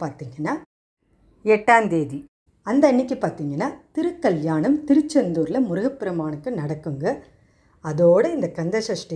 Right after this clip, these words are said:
விரதம் முடியுங்க. கந்தசஷ்டி விரதம் பார்த்தீங்கன்னா ரெண்டாம் தேதியிலிருந்து ஏழாம் தேதி வரைக்கும் இருந்தால் போதுமானதுங்க. சில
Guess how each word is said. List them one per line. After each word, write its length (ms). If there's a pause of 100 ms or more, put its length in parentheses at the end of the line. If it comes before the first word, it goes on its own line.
விரதம் 440
முடியுங்க. 420 (540)
கந்தசஷ்டி 640
விரதம் 340
பார்த்தீங்கன்னா 480 (600)
ரெண்டாம் 520
தேதியிலிருந்து 600 (260)
ஏழாம் 360
தேதி 260
வரைக்கும் 420 (180)
இருந்தால் 520
போதுமானதுங்க. 760 (540)
சில 260